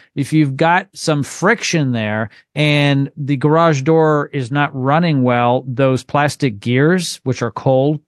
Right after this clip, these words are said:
could literally snap and break. And of course, that coil, which is under tension, that there is designed to, to really keep the bo-, door balanced to go up and down.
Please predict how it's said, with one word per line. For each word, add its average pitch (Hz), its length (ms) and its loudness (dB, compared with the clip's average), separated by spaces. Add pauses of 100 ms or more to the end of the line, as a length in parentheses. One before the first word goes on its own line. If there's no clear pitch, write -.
(140)
could - 320 -8
literally 131 500 0
snap 135 560 -2
and 113 140 -2
break. 143 400 0 (340)
And 131 100 -4
of 131 120 -6
course, 160 400 0
that 127 180 -2
coil, 190 400 2
which 131 180 -2
is 131 160 -4 (120)
under 156 400 0
tension, 135 680 -6 (340)
that 160 280 -2
there 156 320 4
is 131 180 0
designed 131 880 0
to, 120 500 -4
to 123 340 -4 (240)
really 147 480 2
keep - 340 -4
the 131 80 -2
bo-, 131 280 -2 (420)
door 131 220 2
balanced 123 520 -2
to 127 60 -4
go 117 180 2
up 110 160 -2
and 101 120 -4
down. 131 320 2